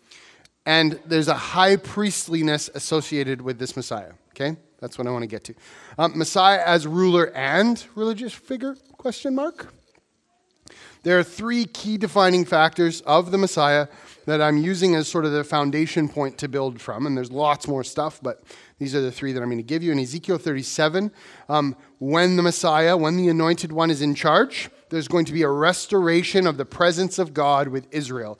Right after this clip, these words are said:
So in their minds, the temple will be restored. That's what they're thinking. In Psalm one ten, we find out that the, the Anointed One is both king and priest.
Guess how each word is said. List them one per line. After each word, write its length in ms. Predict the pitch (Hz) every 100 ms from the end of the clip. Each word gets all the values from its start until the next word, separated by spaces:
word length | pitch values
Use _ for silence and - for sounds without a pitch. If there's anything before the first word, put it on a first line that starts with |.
| - -
So 160 | - 139
in 120 | 135
their 240 | 156 202
minds, 440 | 202 185 208 254 - - - 147
the 60 |
temple 440 | - 170 170 170 160
will 120 | 147
be 140 | 147
restored. 520 | 139 139 - 117 95 _ _ _ _ _ _ _ _ _ -
That's 260 | 131 -
what 100 | 127
they're 80 | 123
thinking. 320 | 117 92 - _ _ _ _ _ _ _ - _
In 120 | 139 151
Psalm 260 | 170 160
one 220 | 156 151
ten, 420 | 143 196 220 240 180
we 100 | 160
find 320 | 170 160 151
out 300 | 160 196 - - -
that 140 | 139
the, 120 | 147 _ _
the 140 | 131 139
Anointed 500 | 131 160 190 202 175
One 340 | 190 226 247 - _ _ -
is 160 | 147 -
both 460 | 165 160 151 - _ _ _ _
king 440 | - 208 226 233 175 - _ -
and 420 | 160 175 180 147
priest. 460 | - 143 - -